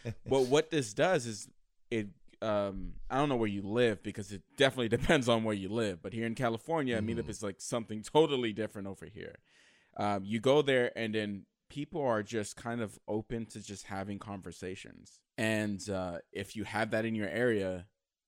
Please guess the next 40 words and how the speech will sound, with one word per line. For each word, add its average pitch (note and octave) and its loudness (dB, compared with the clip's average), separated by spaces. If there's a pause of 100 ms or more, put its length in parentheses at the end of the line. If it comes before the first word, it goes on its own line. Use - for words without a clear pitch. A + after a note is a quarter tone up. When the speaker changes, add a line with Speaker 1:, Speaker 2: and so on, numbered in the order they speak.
(140)
Speaker 1:
that's G#2 -4
a A2 -8
good G#2+ -4
way G#2 -2
to G#2 -10
kind G2 -8
of, F#2 -14
like, F2+ -10 (520)
have A2 0
different G#2+ -2
voices G2+ -6
instead G2 -8
of F2 -10
just - -10
your G2 -8
own F#2+ -4
in F2 -6
your F2 -8
head E2 -8 (280)
if - -12
you're F#2 -8
just F2 -14
spending F2+ -6
most F2+ -8
of F2 -14
your F2 -10
time E2 -12
inside E2+ -12
your D2+ -14
house. - -16 (440)
'Cause D#2+ -14
it's G2 -10
good D#3 6 (100)
to G2+ -8
have G2 -4
people G2+ -8
with F#2 -10 (440)
multiple G2+ -4
experiences G2 -4
and, F2 -10